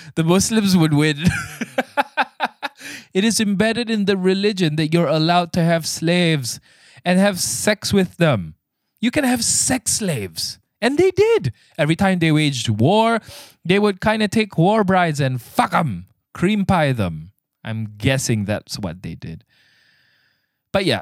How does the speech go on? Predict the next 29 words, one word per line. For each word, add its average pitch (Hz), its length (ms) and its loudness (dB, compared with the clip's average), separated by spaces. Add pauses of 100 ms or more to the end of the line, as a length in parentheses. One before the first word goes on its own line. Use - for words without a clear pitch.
so 143 200 0 (840)
<laughs> - 880 -20
all 196 220 2
whiteness 160 480 0
is 113 220 0
bad, 123 420 0
according 160 400 0
to 123 100 0
these 104 140 -2
commie 92 320 -4
feminists. 95 480 -4
And 127 200 -4
for 143 160 0
a 135 100 2
while, 156 460 2
they 120 160 0
wanted 127 440 -2
to 110 80 0
do 110 220 2
that 110 260 -4
to - 160 -8
Asians 90 600 -2 (280)
as 80 300 -10
well. 80 460 -12 (440)
In 123 120 0
a 123 80 4
way, 107 420 2 (420)
they 107 140 0
wanted 110 640 -2